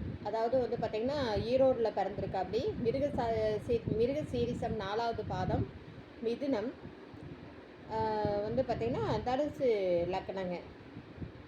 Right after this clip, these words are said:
நாலாவதுல வந்து செவ்வாய் இருக்கு. தம்பி என்ன பண்ணிட்டு இருக்கா அப்படின்னா, ஒன் சிக்ஸ்டி பிகாம் டி சி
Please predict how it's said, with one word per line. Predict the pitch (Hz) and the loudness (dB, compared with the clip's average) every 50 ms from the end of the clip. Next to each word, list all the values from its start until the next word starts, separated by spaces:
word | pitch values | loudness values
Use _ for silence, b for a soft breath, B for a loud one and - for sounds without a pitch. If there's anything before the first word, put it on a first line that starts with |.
| - - - - - - - - - - - - - - - - - | -8 -8 -8 -10 -14 -16 -14 -12 -10 -10 -10 -10 -8 -6 -2 0 0
நாலாவதுல | 226 233 254 269 285 277 269 262 254 233 240 226 214 202 | 0 2 4 4 4 4 4 2 2 2 2 2 2 2
வந்து | 202 202 226 240 302 311 269 220 190 180 170 165 160 156 151 143 110 92 - - - - | 2 0 0 0 2 4 4 4 4 4 2 2 2 0 0 -2 -4 -8 -12 -12 -6 -4
செவ்வாய் | - 196 - - - 240 214 180 - - - | -2 -2 -2 0 2 2 2 2 0 -2 -2
இருக்கு. | 202 185 185 - - 202 240 - - - - - - - - - - - - - - | -2 -2 -2 -2 0 2 2 2 2 0 0 0 -2 -2 -4 -4 -4 -4 -2 0 2
தம்பி | 226 220 240 247 - 277 | 2 4 4 4 4 4
என்ன | 262 240 247 247 | 4 4 2 0
பண்ணிட்டு | 240 233 220 226 214 - | 0 0 0 0 -2 -2
இருக்கா | 214 202 - 214 208 | -4 -4 0 0 0
அப்படின்னா, | 202 208 214 208 214 233 262 - - 226 202 190 185 185 185 196 | 0 0 0 0 0 0 0 0 -2 -2 -2 -2 -2 -2 -2 -2
ஒன் | 202 214 240 269 277 277 285 285 285 285 277 254 - - - | -2 0 0 0 0 0 0 0 0 0 -2 -4 -6 -4 -4
சிக்ஸ்டி | 233 220 - - - - 247 262 - - - - - - - - - - - - - - - | -2 -2 -2 -2 -2 -2 -2 -2 -2 -2 -2 -4 -4 -4 -8 -10 -12 -8 -6 -4 -4 -2 -2
பிகாம் | 262 277 - - 294 294 285 277 - - - - - - - | -2 -2 -2 -2 -2 -2 -2 -4 -8 -12 -16 -16 -16 -4 0
டி | 240 247 254 247 - | 0 0 0 -2 -4
சி | 247 | -8